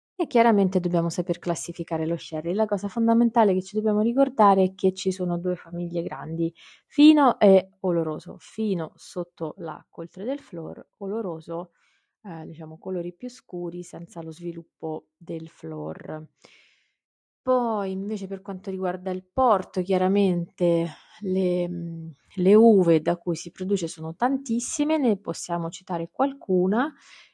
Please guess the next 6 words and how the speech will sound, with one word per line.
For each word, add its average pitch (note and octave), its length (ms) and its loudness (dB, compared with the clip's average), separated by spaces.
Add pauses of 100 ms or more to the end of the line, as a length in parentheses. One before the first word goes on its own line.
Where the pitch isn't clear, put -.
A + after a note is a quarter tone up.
(120)
Il F4+ 160 6
processo F#3 540 -2
produttivo, C#4 1120 2
eh, F#3 380 2
la A#3+ 160 4
differenza F#3 1000 -2